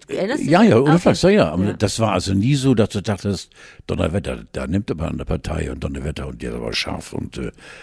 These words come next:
Speaker 2: das hab ich nie gewusst. Und, äh, der ist wahrscheinlich unbemerkt dann in diese eklige Richtung der, der, der Verschmutzten, äh, gekrabbelt und, äh, jetzt hat, äh, Till, äh, richtig ein Problem an der Backe.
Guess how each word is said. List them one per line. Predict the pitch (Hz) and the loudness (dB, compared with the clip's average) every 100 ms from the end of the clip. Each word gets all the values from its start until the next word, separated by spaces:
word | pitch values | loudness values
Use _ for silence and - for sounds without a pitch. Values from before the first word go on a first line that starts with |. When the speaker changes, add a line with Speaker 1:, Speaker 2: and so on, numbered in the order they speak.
| - - - - | -20 -16 -14 -10
Speaker 2:
das | - - | -6 -4
hab | - 104 | -4 -6
ich | 104 | -2
nie | 123 | 0
gewusst. | 82 110 180 - - - - _ _ _ _ _ _ _ _ | 0 0 0 -2 -8 -16 -20 _ _ _ _ _ _ _ _
Und, | 110 107 113 | 0 2 6
äh, | 107 95 - - _ | 6 4 0 -14 _
der | 131 127 | 0 0
ist | 135 | -2
wahrscheinlich | 160 139 147 147 127 - - | -6 -2 2 2 0 -6 2
unbemerkt | 160 196 180 123 90 113 135 - | 6 6 4 4 2 0 -2 -4
dann | 190 - | -2 0
in | 95 127 | -2 -2
diese | 135 127 131 | -4 -2 0
eklige | 139 131 135 101 | 0 -2 -2 -2
Richtung | 95 - 151 180 233 - _ _ _ _ _ _ | -2 -4 -6 -6 -6 -10 _ _ _ _ _ _
der, | - 101 | -6 -4
der, | 110 92 | -2 -2
der | 101 87 | 0 -2
Verschmutzten, | 82 107 - 127 - - - - - | -2 -4 -4 -6 -6 -4 -4 -4 -6
äh, | 170 | -6
gekrabbelt | 160 - - 165 175 - | -8 -6 -6 -4 -6 -6
und, | 139 127 | -6 -4
äh, | 147 143 143 _ - _ | -2 -2 -4 _ -20 _
jetzt | 113 - | 0 0
hat, | 110 98 - | 0 -2 -4
äh, | 101 | -6
Till, | - 117 101 165 - | 2 4 4 0 -6
äh, | - - - | -16 -14 -10
richtig | 143 165 - - | -4 -4 -4 -8
ein | - | -8
Problem | - 82 73 64 | -10 -6 -6 -6
an | |
der | 58 | -10
Backe. | - - - | -10 -14 -16